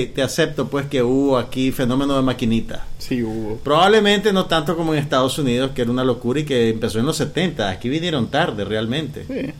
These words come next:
Speaker 1: Aquí, cu-, cuando el Atari vino a Nicaragua, ya estaba de salida en Estados Unidos.
Speaker 2: Me imagino. Además que aquí todo lo compramos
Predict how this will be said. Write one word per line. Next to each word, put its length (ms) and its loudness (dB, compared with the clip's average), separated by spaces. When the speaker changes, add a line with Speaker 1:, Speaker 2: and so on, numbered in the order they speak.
Speaker 1:
Aquí, 180 -4
cu-, 200 0
cuando 200 2
el 60 2
Atari 280 2
vino 200 4
a 20 4
Nicaragua, 500 2
ya 100 0
estaba 360 -2
de 60 -2
salida 360 -2
en 100 0
Estados 360 -6
Unidos. 360 -8
Speaker 2:
Me 60 -6
imagino. 420 -8
Además 360 0
que 80 -2
aquí 160 -2
todo 320 2
lo 120 -4
compramos 680 -2